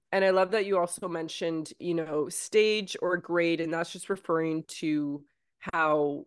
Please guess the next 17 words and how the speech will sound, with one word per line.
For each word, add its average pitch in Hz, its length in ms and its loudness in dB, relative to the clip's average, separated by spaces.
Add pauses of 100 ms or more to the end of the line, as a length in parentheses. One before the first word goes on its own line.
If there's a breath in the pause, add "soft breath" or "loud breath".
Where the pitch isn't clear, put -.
(140)
um, 135 420 -6
how - 140 -4
much 170 240 0
descent 160 720 -8 (180)
there 165 200 2
is 156 320 -4
happening, 156 720 -8 (520 soft breath)
um, 170 220 -2
internally 160 880 -2
versus 180 520 0
the 170 100 -2
symptoms. 156 680 -4
And 151 100 -6
some 151 220 -8
symptoms 247 520 0
might 202 220 0
be, 180 460 -4